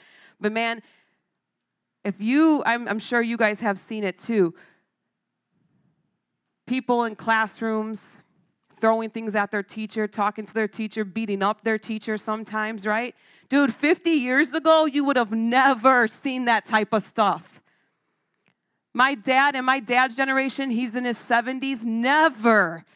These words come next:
would they even think about disrespecting their teachers. There is no honor left. Now it's somehow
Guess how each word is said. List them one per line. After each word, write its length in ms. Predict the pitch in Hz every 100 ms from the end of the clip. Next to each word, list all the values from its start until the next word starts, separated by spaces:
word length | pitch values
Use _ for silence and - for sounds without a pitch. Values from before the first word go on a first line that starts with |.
| _ _
would 160 | 247 247
they 140 | 254
even 340 | 269 277 247 233
think 600 | - 359 415 339 - - -
about 300 | 240 214 214
disrespecting 760 | 226 - 214 - 214 - 214
their 140 | 202 196
teachers. 720 | - 208 - 180 160 - - _ _ _ _ _ _ _ _ _ _ _ _ _ _ _ _ _ _ _ _ _ _ _ _ _ 233
There 100 | 262
is 160 | 254
no 460 | 240 254 294 339 - _
honor 640 | 247 294 359 302 214 175 160 _ _
left. 640 | 208 247 220 180 - - - _ _
Now 400 | 226 262 320 339
it's 160 | 294 -
somehow 640 | - 302 277 262 277 262